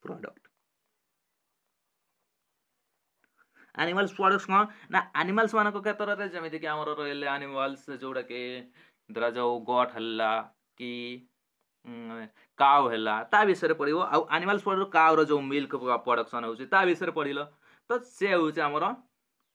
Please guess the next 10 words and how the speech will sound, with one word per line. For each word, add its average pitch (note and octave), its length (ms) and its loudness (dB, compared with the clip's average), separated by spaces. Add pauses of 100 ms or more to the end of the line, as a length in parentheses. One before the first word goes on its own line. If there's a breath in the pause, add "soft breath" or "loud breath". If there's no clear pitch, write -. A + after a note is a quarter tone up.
(140)
କ'ଣ D#3+ 200 2
ନା, G#3+ 100 0 (920)
ହୁଁ, A2 260 -10 (760 soft breath)
ଇ-, F3+ 100 -8 (220)
ଇକୋନୋମିକ୍ E3 520 0
ଜୁଲୋଜି। F#2+ 480 -8 (580)
And E3+ 220 0 (240)
ଫର୍ଟିନ୍ସ, - 540 -6 (800)
ଫର୍ଟିନ୍ସରେ G3 400 -4
କ'ଣ G3 160 -2